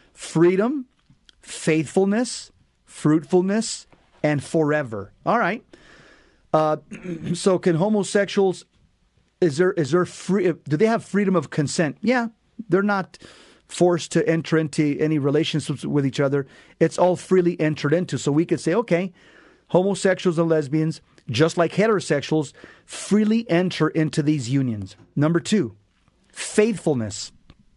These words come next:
Do we see that in, uh, in the homosexual lifestyle? Uh, I've read one study at, uh, uh, that says that the average homosexual in his lifetime has about fifty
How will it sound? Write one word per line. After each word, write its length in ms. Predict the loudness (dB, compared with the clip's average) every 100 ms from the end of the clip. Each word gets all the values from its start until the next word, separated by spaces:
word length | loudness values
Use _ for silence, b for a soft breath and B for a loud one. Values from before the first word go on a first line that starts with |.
| _ _ _ -20 B B B B B
Do 120 | 0
we 160 | 2 2
see 200 | 2 0
that 260 | 2 0 -4 _ _ _ _ _ _ _ _ -16 -2
in, 240 | 0 2
uh, 120 | 0 0
in 100 | 0
the 80 | 0
homosexual 640 | 0 0 0 0 0 -2
lifestyle? 640 | 0 0 -2 -2 -2 -4 -10 b b b b b b
Uh, 300 | 0 0 -4 -8 _
I've 240 | 0 2 2
read 320 | 0 0 -2
one 300 | 0 2 2
study 440 | 0 2 2 2
at, 100 | -2 -4 -8
uh, 120 | -8 -8 -12 -10
uh, 120 | -8 -6
that 280 | -4 -2 0
says 300 | 2 0 -2 b b b
that 140 | -2 2
the 140 | 2
average 260 | 2 0 0
homosexual 720 | 0 2 0 0 -2 -2 -2
in 120 | 0
his 160 | -2 0
lifetime 640 | 0 0 -2 -2 -2 -4 -8 b b b
has 400 | 0 0 0 0
about 440 | -2 0 0 -2 -8
fifty 1000 | -16 -12 -4 0 0 -2 -2 0 0 -4